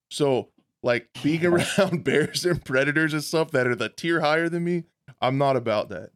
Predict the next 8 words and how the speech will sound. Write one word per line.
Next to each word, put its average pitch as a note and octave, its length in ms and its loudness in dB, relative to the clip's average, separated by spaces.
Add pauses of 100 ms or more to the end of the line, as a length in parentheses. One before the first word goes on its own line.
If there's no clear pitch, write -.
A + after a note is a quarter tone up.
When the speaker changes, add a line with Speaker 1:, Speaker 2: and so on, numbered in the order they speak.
(120)
Speaker 1:
I'm G#2+ 100 -14
not A2+ 200 -4
really A2 280 -2
Speaker 2:
<laughs> - 20 -8
Speaker 1:
about - 580 -6
that. - 220 -20
But, - 80 -20 (680)
um, A#2 360 0